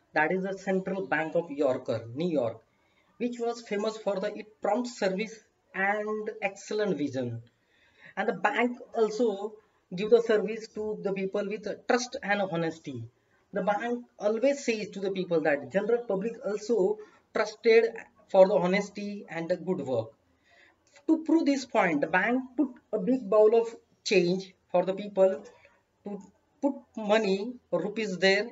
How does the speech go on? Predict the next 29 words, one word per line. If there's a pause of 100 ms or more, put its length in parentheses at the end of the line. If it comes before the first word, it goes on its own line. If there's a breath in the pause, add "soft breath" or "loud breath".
and
take
a
change. (760 soft breath)
And
this (320)
scheme
was
totally (320 loud breath)
working
on
the
honesty
of
the
people. (380)
There
was
no
any
supervision. (800 soft breath)
At
the
first
day, (720)
end
of
the
day,